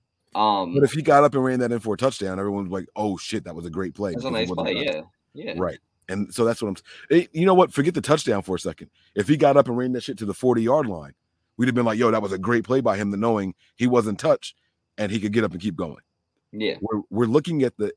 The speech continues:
Speaker 2: end result and letting that dictate what we thought of the play. And you cannot do that in football,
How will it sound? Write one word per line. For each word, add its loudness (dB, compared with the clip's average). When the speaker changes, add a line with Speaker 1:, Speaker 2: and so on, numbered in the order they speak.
Speaker 2:
end 0
result 0
and -2
letting 2
that 0
dictate -4
what -8
we -2
thought 0
of -6
the -10
play. -6
And -4
you 0
cannot -4
do 2
that -4
in -12
football, -8